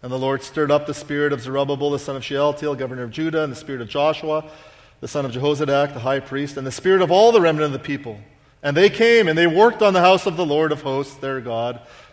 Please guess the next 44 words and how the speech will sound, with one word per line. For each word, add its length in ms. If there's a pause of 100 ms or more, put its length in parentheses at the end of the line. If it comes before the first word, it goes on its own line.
(160)
on 80
the 60
twenty-fourth 500
day 100
of 80
the 80
month, 300
on 80
the 40
sixth 280
month, 260
in 60
the 80
second 480 (680)
year 400
of 300 (120)
Darius 640 (320)
the 120
king. 460
This 120
is 60
fantastic. 680
The, 140 (240)
the, 160
the 160
people 360
heard 260
the 80
message, 380
they 140
heard 240
the 80
warning, 420 (360)
they 160
heeded 400
the 100
call 300
to 120
change 360
their 160
course, 340
and 80
it 80
started 460